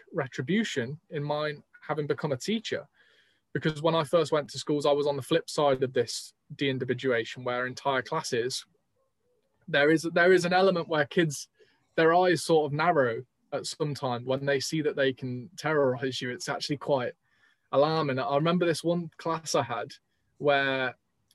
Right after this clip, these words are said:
it, this was a completely freak event as well. We had two fire alarms and a year eight celebration assembly in one period lesson, and it was period five on a Friday. So this was like the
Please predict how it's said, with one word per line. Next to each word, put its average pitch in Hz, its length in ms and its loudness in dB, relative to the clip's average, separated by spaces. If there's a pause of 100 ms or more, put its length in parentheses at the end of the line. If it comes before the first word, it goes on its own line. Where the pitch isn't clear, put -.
(220)
it, 160 140 -4
this 196 200 4
was 156 120 -2
a 143 60 0
completely 165 560 -4
freak 160 500 -2
event 135 420 0
as 127 140 -6
well. 120 400 -2
We 139 120 -4
had 160 260 -6 (560)
two 254 340 4
fire 196 440 4
alarms 117 640 -6 (540)
and 214 380 4 (100)
a 175 160 6
year 180 360 6
eight 160 200 4
celebration 156 640 2
assembly 120 640 -2 (440)
in 135 160 0
one 143 460 0 (280)
period 135 420 6
lesson, 131 420 0 (200)
and 151 140 4
it 143 60 0
was 139 140 4
period 139 260 6
five 123 440 2
on 139 140 2
a 135 80 4
Friday. 131 600 4 (400)
So - 160 0
this 196 220 6
was 190 200 6
like 156 360 6 (240)
the 151 300 0